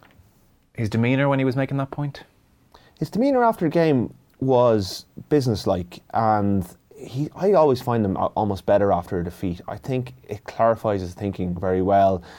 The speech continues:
Speaker 2: and he's not trying to play games in terms of players who played well, trying to keep them on their toes.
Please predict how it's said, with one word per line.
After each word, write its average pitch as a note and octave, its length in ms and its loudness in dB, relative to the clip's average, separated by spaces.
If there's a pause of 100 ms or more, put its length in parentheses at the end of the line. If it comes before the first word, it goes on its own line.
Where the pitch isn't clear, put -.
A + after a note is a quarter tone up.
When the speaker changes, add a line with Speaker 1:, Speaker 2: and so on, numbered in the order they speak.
(200)
Speaker 2:
and A2 120 -2
he's G2 140 -2
not A#2+ 220 0
trying A2+ 140 -4
to G2 60 -2
play A2 260 0
games G#2+ 400 -2
in F#2+ 80 -2
terms G2 280 -4
of F2+ 80 -10
players G#2 260 0
who G#2 80 -4
played G2 280 -2
well, G2 220 2
trying F#2+ 160 -8
to F2 40 -6
keep G#2 200 -6
them G2+ 100 -4
on F#2+ 80 -4
their F#2 100 -4
toes. G2 440 0